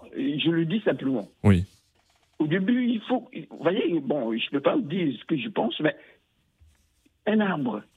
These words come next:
Speaker 1: soit un caféier
Speaker 2: Hmm.
Speaker 1: qui produit du café,
Speaker 2: Oui.
Speaker 1: quand tu vas enlever les grains sur le, sur le caféier,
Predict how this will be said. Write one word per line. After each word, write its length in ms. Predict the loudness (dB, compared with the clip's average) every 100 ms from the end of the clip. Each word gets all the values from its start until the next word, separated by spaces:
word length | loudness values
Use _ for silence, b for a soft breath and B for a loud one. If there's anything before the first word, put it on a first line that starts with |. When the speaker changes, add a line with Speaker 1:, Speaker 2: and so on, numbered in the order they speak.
| -2
Speaker 1:
soit 140 | 0
un 120 | 2 2
caféier 600 | 0 2 4 4 2 -2 2
Speaker 2:
Hmm. 220 | 2 2
Speaker 1:
qui 80 | 0
produit 320 | 0 0 -2
du 100 | -4
café, 540 | -4 -2 2 2 2 -6 2
Speaker 2:
Oui. 80 | 4
Speaker 1:
quand 140 | 4 2
tu 80 | 0
vas 140 | 0
enlever 320 | 0 -2 2
les 140 | 2 2
grains 260 | 2 0
sur 240 | 0 0 0
le, 180 | 0 0
sur 180 | 2 2
le 80 | 2
caféier, 560 | -2 0 0 2 0